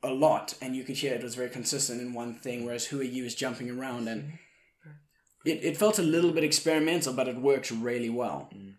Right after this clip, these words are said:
Speaker 1: Yeah. Moving on to Six Summers. Oh, this song's really good.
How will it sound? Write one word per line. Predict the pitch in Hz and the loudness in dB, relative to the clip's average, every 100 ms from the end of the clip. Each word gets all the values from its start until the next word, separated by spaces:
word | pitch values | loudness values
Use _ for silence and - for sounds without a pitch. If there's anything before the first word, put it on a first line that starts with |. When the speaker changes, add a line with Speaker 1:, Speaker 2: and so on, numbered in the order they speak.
| _ - | _ -8
Speaker 1:
Yeah. | 123 - - _ _ _ _ _ _ _ | -4 -4 -8 _ _ _ _ _ _ _
Moving | 165 202 214 | 0 2 2
on | |
to | 151 | 0
Six | 139 - 160 - | 0 0 0 0
Summers. | 131 120 95 92 - - | 0 -2 -6 -10 -10 0
Oh, | 117 - - _ | 0 0 -10 _
this | 120 - | -8 -6
song's | 117 113 110 | -6 -8 -6
really | 107 107 | -6 -6
good. | 104 101 | -4 -4